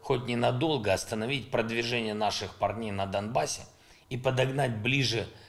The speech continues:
к нашим позициям технику, боеприпасы и мобилизованных. Что это даст? Ну, только очередное увеличение счета потерь. Все в мире знают, как Кремль использует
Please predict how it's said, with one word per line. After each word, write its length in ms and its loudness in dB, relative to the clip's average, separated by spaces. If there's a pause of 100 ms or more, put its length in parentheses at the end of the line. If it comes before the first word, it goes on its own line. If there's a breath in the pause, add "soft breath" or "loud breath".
к 80 -6
нашим 360 4
позициям 580 -2
технику, 680 -2 (200 loud breath)
боеприпасы 800 2 (340 soft breath)
и 200 0
мобилизованных. 880 0 (720)
Что 300 0
это 200 2
даст? 400 2 (120)
Ну, 120 -6
только 320 -2
очередное 640 -2 (460 loud breath)
увеличение 720 -2
счета 400 0
потерь. 400 -6 (1200)
Все 280 2
в 100 0
мире 260 4
знают, 460 0 (180)
как 220 2
Кремль 400 -2
использует 680 -2